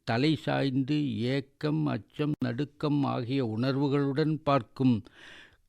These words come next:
கன்றுக்குட்டி எத்தகைய பாசத்தை கொடுத்து எத்தகைய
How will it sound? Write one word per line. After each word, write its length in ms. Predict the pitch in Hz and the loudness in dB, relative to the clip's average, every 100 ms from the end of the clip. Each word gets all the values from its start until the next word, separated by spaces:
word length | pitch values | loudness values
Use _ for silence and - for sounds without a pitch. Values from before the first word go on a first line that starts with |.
| _ 110 | _ 0
கன்றுக்குட்டி 1000 | 120 139 165 - 120 135 117 107 180 160 | 4 6 4 2 0 0 2 0 -4 -8
எத்தகைய 800 | 127 110 110 _ 160 143 151 143 | -6 -4 -6 _ 4 6 4 2
பாசத்தை 640 | 143 156 156 170 - - | 2 2 2 -2 -2 -4
கொடுத்து 760 | - 151 139 - 170 170 127 131 | -2 -2 -2 -2 0 0 -2 -4
எத்தகைய 880 | 120 113 - 156 135 151 143 135 | -4 -4 -2 0 2 2 2 -2